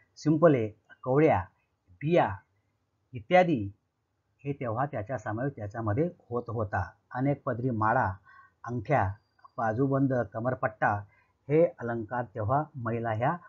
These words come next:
वापरत असायच्या. स्त्रियांच्या दंडापर्यंत तेव्हा बांगड्या या राहायच्या. तर बघा, आपल्या हडप्पाकालीन संस्कृतीतील जे काही दागिने आहेत,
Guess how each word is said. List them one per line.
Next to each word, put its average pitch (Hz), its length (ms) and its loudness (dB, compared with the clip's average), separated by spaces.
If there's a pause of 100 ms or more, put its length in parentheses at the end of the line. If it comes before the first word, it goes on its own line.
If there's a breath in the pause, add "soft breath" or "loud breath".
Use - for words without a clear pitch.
(260 loud breath)
वापरत 113 380 -2 (160)
असायच्या. 104 460 -2 (220)
स्त्रियांच्या 120 560 0
दंडापर्यंत 117 600 -2 (120)
तेव्हा 120 320 2 (540 loud breath)
बांगड्या 117 460 2 (160)
या 117 200 -2 (680)
राहायच्या. 107 560 0 (680)
तर 139 80 -4
बघा, 165 360 8
आपल्या 147 440 0
हडप्पाकालीन 139 720 -4
संस्कृतीतील 139 580 -8
जे 135 60 -6
काही 135 160 -4
दागिने 107 420 0
आहेत, 135 280 2